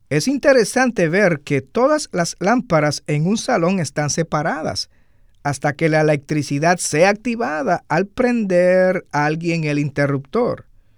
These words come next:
Una vez que eso sucede, las lámparas llegan a ser una, porque la electricidad las une.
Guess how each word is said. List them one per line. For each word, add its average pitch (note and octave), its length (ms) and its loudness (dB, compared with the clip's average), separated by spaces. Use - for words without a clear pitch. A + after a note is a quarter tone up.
Una C3+ 240 -2
vez F#3 200 2
que G#3 100 -2
eso G#3 200 -2
sucede, G#3 680 2
las C3+ 280 -2
lámparas A3 760 2
llegan D3+ 420 2
a D3+ 80 0
ser D#3 240 0
una, E4 400 0
porque A3+ 340 0
la D4+ 100 0
electricidad B3 720 2
las E3+ 280 0
une. G3 400 -6